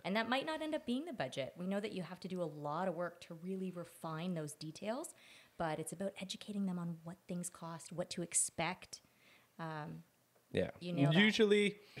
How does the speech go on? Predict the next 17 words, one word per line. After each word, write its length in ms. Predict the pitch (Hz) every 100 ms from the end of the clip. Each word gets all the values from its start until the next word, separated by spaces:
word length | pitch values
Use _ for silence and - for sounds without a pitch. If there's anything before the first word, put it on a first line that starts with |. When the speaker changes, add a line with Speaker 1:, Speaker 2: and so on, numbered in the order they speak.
| - - - -
Speaker 2:
on 160 | 117 123
those 220 | 123 120
budgets, 400 | 117 101 123 113
there's 180 | 104 95
probably 540 | - 110 101 95 104
about 200 | 98 101
a 60 | 98
ten 220 | - 90
percent 320 | 104 - 92 80
variation. 720 | 85 87 82 85 - 107 113 -
Speaker 1:
Okay. 320 | 185 - 170 160 -
Speaker 2:
Um, 160 | 82
so, 140 | 82 107
like, 120 | 101
the 80 | 110
bigger 240 | 101 104
the 120 | 95